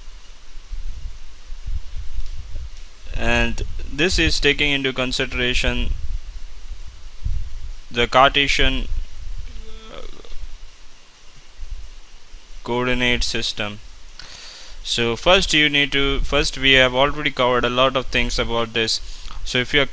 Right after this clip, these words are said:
taking a Cartesian coordinate system, it's possible to represent any point in space using the Cartesian coordinate system. So suppose I have three coordinates, x, y and z. So my point in space is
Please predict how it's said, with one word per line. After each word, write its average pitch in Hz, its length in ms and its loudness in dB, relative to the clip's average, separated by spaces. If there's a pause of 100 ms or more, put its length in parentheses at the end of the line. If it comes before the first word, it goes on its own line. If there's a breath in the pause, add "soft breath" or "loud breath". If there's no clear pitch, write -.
(120)
taking 160 320 2
a - 20 -8
Cartesian 139 500 4
coordinate 127 380 2
system, 123 340 0
it's 117 120 -2
possible 131 440 -2
to 123 80 -10
represent 123 480 -2
any 123 200 2
point 120 360 -2
in 117 80 -2
space 120 380 -2
using 117 300 -4
the 117 80 0
Cartesian 120 520 0
coordinate 113 440 0
system. 107 400 -4 (340 loud breath)
So - 140 -6
suppose 151 320 0
I 131 140 8
have 131 240 6
three 143 200 0
coordinates, 127 640 2
x, 127 320 2
y 120 280 6
and 113 500 2
z. 113 320 4 (560 loud breath)
So 120 480 -4 (840)
my 120 560 8 (120)
point 170 400 4 (100)
in 135 220 2
space 127 640 2
is 117 300 -2